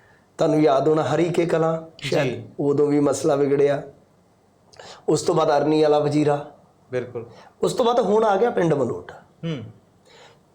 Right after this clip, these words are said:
Speaker 1: ਇੱਥੇ ਕੱਲ੍ਹ ਕਾਂਗਰਸੀਆਂ ਨੇ ਇੱਕ ਪੀ ਸੀ ਕੀਤੀ ਤੇ ਉਹ, ਕਿਉਂਕਿ ਲੋਕਲ ਲੈਵਲ ਦੀ ਕਵਰੇਜ ਮਿਲਦੀ ਹੈ ਇਹੋ ਜਿਹੀਆਂ ਖਬਰਾਂ ਨੂੰ,
Speaker 2: ਹੂੰ।
Speaker 1: ਉਹ ਖਬਰ ਇੱਥੇ ਹੀ ਘੁੰਮ ਗਈ, ਜ਼ਿਆਦਾ ਬਾਹਰ ਨਹੀਂ ਗਈ।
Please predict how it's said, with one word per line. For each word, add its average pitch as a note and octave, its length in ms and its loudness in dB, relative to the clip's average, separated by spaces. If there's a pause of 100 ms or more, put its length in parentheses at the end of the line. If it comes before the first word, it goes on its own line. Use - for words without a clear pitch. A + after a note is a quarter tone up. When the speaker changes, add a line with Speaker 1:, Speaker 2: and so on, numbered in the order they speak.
Speaker 1:
ਇੱਥੇ A#3+ 280 -2
ਕੱਲ੍ਹ C#4 720 0
ਕਾਂਗਰਸੀਆਂ F#3 760 0
ਨੇ B3+ 100 2
ਇੱਕ A#3+ 180 -2
ਪੀ E3+ 220 -2
ਸੀ E3 220 -4
ਕੀਤੀ F3 520 -2
ਤੇ G#3 320 -6
ਉਹ, A3 460 2 (280)
ਕਿਉਂਕਿ D#3+ 260 0
ਲੋਕਲ D3+ 480 0
ਲੈਵਲ G#3+ 260 4
ਦੀ A3+ 100 2
ਕਵਰੇਜ G3+ 360 0
ਮਿਲਦੀ G3 380 2
ਹੈ G3+ 60 0
ਇਹੋ F3 120 0
ਜਿਹੀਆਂ G3 220 0
ਖਬਰਾਂ D#3+ 340 -2
ਨੂੰ, D#3+ 100 -4
Speaker 2:
ਹੂੰ। D3 340 -10 (1160)
Speaker 1:
ਉਹ - 120 -2
ਖਬਰ D#4 260 0 (260)
ਇੱਥੇ C4+ 320 -2
ਹੀ F4+ 160 4
ਘੁੰਮ A3+ 220 0
ਗਈ, B3 480 0 (260)
ਜ਼ਿਆਦਾ E3 320 2
ਬਾਹਰ F#3+ 300 2
ਨਹੀਂ G3 220 2
ਗਈ। E3 380 0